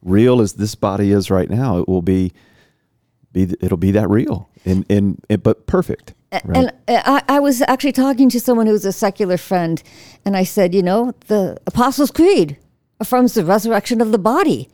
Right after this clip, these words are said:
Speaker 1: Mm-hmm.
Speaker 2: And of course, she was raised Christian, and she was like, "Oh, yeah, you're right." <laughs> You know, all the way back to the Apostles' Creed,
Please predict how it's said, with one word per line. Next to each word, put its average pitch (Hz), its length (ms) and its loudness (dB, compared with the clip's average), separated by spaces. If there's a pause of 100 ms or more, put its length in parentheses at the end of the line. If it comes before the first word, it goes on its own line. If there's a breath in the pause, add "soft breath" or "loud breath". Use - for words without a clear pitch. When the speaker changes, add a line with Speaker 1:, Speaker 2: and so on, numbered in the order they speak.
Speaker 1:
Mm-hmm. 92 440 -4 (320)
Speaker 2:
And 190 180 0
of 180 60 -2
course, 190 160 0
she 208 100 -2
was 160 160 -2
raised 170 360 0
Christian, 156 340 -4
and 151 120 -2
she 165 120 -8
was 151 100 -8
like, 151 120 -12 (340 loud breath)
"Oh, 254 380 -2
yeah, 247 440 -4 (140)
you're 294 220 2 (140)
right." 147 240 -2 (180 loud breath)
<laughs> - 140 -20
You 277 180 2
know, - 140 2 (160)
all 311 220 4
the 427 80 4
way 403 120 6
back 349 320 0
to 294 100 -2
the 262 80 0
Apostles' 247 500 -2
Creed, 240 600 0